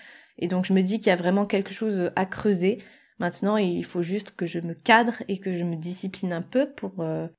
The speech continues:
pour que je ne dépasse pas, euh, la limite à ne pas dépasser. Voilà. Sur ce, je vais aller déjeuner, laisser décanter les choses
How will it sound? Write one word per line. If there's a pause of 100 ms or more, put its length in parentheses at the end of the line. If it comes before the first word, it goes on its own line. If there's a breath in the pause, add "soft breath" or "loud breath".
(140)
pour
que
je
ne
dépasse
pas, (220)
euh,
la
limite
à
ne
pas
dépasser. (580)
Voilà. (380)
Sur
ce,
je
vais
aller
déjeuner, (320)
laisser
décanter
les
choses